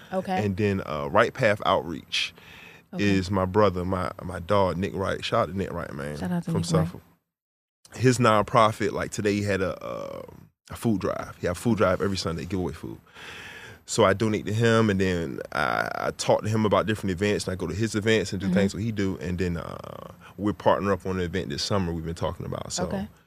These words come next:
Speaker 2: gonna do an event with them this summer, and then, honestly, if you a kid and you want to hoop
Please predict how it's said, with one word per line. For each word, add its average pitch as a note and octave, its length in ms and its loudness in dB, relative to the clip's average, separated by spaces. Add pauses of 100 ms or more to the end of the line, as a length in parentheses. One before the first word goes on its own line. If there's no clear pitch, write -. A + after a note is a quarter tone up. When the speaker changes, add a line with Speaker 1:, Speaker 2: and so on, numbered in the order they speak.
(500)
Speaker 2:
gonna F#2 80 -4
do G#2 180 4
an G2 60 6
event F2 200 0
with E2+ 120 -4
them F#2+ 160 2
this F2 140 0
summer, G2+ 320 2
and F2 240 -2
then, F2 300 -2
honestly, D#3+ 640 4 (960)
if G2 160 -4
you E3 160 6
a A#2+ 40 6
kid D#3 520 4
and G2+ 100 2
you A2+ 400 0 (100)
want A2+ 280 0
to - 200 -6
hoop B2+ 460 2